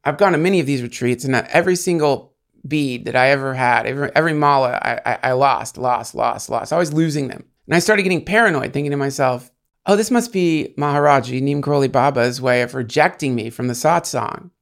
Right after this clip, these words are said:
Because if, if he really wanted me to, if he was truly my guru, I would never lose these beads.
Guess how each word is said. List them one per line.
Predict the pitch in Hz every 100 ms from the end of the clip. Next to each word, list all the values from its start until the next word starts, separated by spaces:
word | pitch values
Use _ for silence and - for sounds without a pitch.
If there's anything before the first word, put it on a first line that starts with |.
| _ _ _ _ -
Because | 151 165 139
if, | 135
if | - 139 -
he | 165
really | 156 190 175 151
wanted | 131 151 156 143
me | 139 135
to, | 127 135 131 127 - _ _ _ _
if | 87 - 147
he | 165
was | 180 151
truly | - 185 156
my | 143 123
guru, | 143 180 143
I | 127
would | 123
never | 143 165 135
lose | 139 123
these | 117
beads. | 120 175 131 - - -